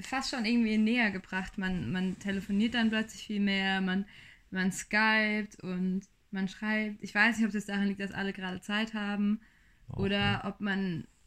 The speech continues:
Speaker 1: wirklich auch einfach Angst davor hat, sich komplett zu entfremden und es vielleicht deswegen macht. Ich kann das momentan noch nicht so sagen, aber für mich ist es eigentlich ganz cool, weil, ähm,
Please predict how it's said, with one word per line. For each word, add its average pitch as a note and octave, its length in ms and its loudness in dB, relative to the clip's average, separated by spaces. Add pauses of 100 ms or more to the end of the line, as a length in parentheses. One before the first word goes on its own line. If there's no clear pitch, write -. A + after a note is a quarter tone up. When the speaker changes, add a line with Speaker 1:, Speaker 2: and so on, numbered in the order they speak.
(120)
Speaker 1:
wirklich G3+ 480 0
auch G3+ 140 -4
einfach F#3+ 340 -4
Angst B3 480 -2 (400)
davor A#3 340 -2
hat, A#3+ 220 0
sich A#3 200 -4
komplett A3+ 380 0
zu - 120 -14
entfremden A#3+ 720 2 (600)
und G#3 140 4
es G3 100 2
vielleicht G3 380 -2
deswegen C4 500 -4
macht. C4+ 240 0 (1200)
Ich - 80 -20
kann G3+ 140 -2
das G3+ 180 0
momentan G3+ 440 -2
noch G3+ 60 -2
nicht G3+ 260 -2
so G#3+ 420 -4 (440)
sagen, B3 540 0
aber G#3+ 220 0
für G#3 140 -6
mich A#3 140 4
ist A#3 80 -6
es - 40 -12
eigentlich G#3+ 260 -2
ganz G#3 220 -4 (120)
cool, A3+ 300 0
weil, G3 480 -2 (1080)
ähm, F#3+ 540 -4